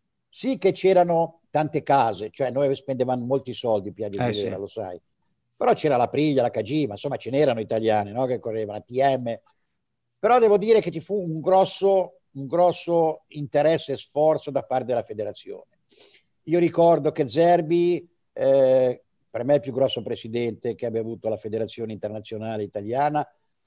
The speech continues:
Speaker 1: aveva demandato, se ti ricordi, a Bruno Comanducci
Speaker 2: Certo.
Speaker 1: e a Massimo Adiutori, eh,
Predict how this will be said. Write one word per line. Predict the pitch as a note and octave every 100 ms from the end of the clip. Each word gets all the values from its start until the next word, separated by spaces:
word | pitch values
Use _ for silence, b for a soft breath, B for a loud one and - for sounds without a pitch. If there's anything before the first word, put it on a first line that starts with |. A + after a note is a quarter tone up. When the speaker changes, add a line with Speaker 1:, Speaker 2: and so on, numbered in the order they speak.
| _
Speaker 1:
aveva | - A#2+ E3 D3 C#3+ C#3 _ _
demandato, | - C3 E3+ E3 D#3+ C#3+ F3+ F#3 E3+
se | D3+
ti | C#3+
ricordi, | C#3+ G#2 E3 E3+ D3
a |
Bruno | C3+ D3 C#3+
Comanducci | C3+ C3+ C3+ C3 E3 D#3+ - D3 C#3+ _ _
Speaker 2:
Certo. | - A#2+ C#3 C3
Speaker 1:
e |
a | B2+
Massimo | C3 D#3+ - D3
Adiutori, | C3+ C#3 C3 E3 F3+ D#3
eh, | D3